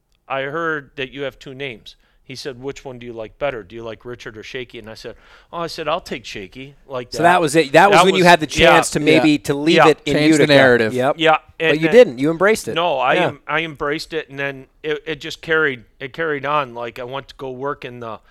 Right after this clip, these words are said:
Speaker 1: Western Professional Hockey League the next year, and, uh, the coach was Bob Bourne, and he called me,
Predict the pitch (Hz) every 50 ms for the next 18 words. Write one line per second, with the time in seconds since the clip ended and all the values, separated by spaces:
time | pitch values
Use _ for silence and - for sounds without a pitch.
0 | _ _ _ _ _ - 143 135 143 - - 156 139 120 - 139 120 - 147 143
1 | - - 147 131 123 127 131 131 - - 147 139 139 135 117 127 131 131 135 135
2 | - - - - 139 143 147 156 156 - - - - 123 131 127 123 120 120 120
3 | 117 113 120 117 117 117 113 110 _ _ _ _ _ _ _ _ - - 160 -
4 | - 165 160 - - - 135 - _ - 135 135 135 123 113 143 135 143 147 156
5 | 160 156 _ _ - 131 127 127 143 143 - - 160 156 147 147 143 139 143 143
6 | 135 127 120